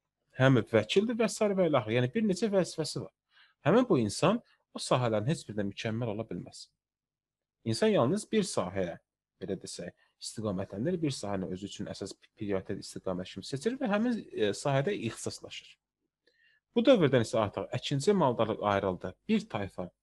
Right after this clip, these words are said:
tam şəkildə əkinçi ilə məşğul olmağa başladı, bir tayfa sırf maldarlıqla məşğul olmağa başladı. İndi bu, ə, əkinçi sırf əkinçi ilə məşğul olur. Maldar sırf maldarlıqla.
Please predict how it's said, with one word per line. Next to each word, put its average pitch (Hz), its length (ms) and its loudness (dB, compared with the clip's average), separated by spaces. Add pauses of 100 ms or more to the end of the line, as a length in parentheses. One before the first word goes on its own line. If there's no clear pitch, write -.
(240)
tam 214 240 -2
şəkildə - 480 -8
əkinçi 107 400 -8
ilə 180 140 -2
məşğul 202 320 -4
olmağa 196 240 -2
başladı, 190 400 2 (540)
bir 156 200 8
tayfa 101 400 -2
sırf - 380 0
maldarlıqla 98 640 0 (100)
məşğul 95 320 -8
olmağa 90 320 -8
başladı. - 320 -18 (2000)
İndi 180 360 4 (580)
bu, 190 100 8 (380)
ə, 110 140 -4 (1500)
əkinçi 214 460 2
sırf 233 260 4
əkinçi 185 400 2
ilə 220 160 4
məşğul 98 380 -4
olur. 87 180 -16 (920)
Maldar 147 360 4
sırf 185 240 -2
maldarlıqla. 92 640 -4